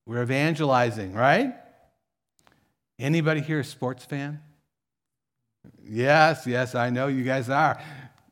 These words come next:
Do you talk about your team? Do you want other people to follow 'em? Absolutely. We're evangelizing. So I think one of the things that we have to realize, if you think of that this is kind of such a hard thing,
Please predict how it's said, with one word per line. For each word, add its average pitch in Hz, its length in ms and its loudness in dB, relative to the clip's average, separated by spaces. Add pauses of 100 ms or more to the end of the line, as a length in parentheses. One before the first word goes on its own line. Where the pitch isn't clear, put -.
(300)
Do 117 60 -8
you 107 40 -8
talk 143 200 2
about 151 180 2
your 139 80 0
team? 202 400 2
Do - 360 -16
you 123 60 0
want 135 140 2
other 151 160 4
people 170 220 2
to 170 80 2
follow 190 360 4
'em? 208 220 -4
Absolutely. 156 680 0
We're 175 200 6
evangelizing. 156 920 2
So 180 140 0
I 190 120 6
think 240 240 2 (220)
one 196 140 4
of 240 60 4
the 233 60 4
things 196 260 2
that 180 160 4
we 165 140 6
have 175 280 4
to 185 100 4
realize, 139 560 4 (200)
if 156 80 -14
you 147 80 2
think 175 180 -2
of 190 80 4
that 165 180 4
this 143 200 0
is 139 120 -8
kind 165 260 -2
of 151 120 -2
such 151 180 -4
a 120 140 -2 (240)
hard 165 420 4
thing, 123 500 -4